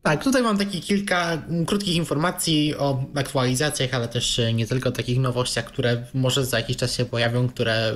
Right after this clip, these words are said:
myślę, z-, że, e, was mogą zaciekawić.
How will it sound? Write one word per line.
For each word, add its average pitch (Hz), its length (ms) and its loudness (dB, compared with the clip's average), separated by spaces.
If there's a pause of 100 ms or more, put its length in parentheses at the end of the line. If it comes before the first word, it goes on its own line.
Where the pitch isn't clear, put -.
myślę, 117 420 -2
z-, 117 280 -2
że, 127 360 0 (160)
e, 120 240 2
was 127 180 -2
mogą 123 220 0
zaciekawić. 156 600 -2